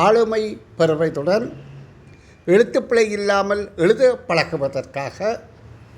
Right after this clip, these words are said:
அந்த வாக்கியங்களை வாசித்து அந்த வாக்கியங்களில் உள்ள சொற்களை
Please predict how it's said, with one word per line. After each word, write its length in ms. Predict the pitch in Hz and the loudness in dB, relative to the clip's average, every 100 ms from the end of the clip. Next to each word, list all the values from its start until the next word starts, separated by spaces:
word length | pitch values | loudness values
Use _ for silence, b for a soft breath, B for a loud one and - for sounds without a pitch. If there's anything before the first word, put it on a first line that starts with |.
| - - - - - - - - - - - - - - - - - - | -20 -16 -16 -20 -20 -20 -20 -20 -20 -20 -20 -20 -20 -20 -20 -20 -20 -4
அந்த 240 | 202 202 190 175 170 180 | 0 2 2 2 -2 -4
வாக்கியங்களை 720 | 175 226 190 277 277 262 254 240 | 0 0 0 2 4 4 2 2
வாசித்து 640 | 147 143 170 160 - 208 269 - - _ _ _ _ - - _ _ - - 151 | -2 -2 -4 -8 -2 0 0 -2 -20 _ _ _ _ -20 -20 _ _ -20 -10 -4
அந்த 180 | 202 226 220 202 | 0 2 2 2
வாக்கியங்களில் 760 | 208 233 233 262 262 247 247 240 | 2 2 2 -2 2 0 2 0
உள்ள 160 | 247 247 | 2 -2
சொற்களை 480 | 247 220 - 247 | -2 -8 -2 0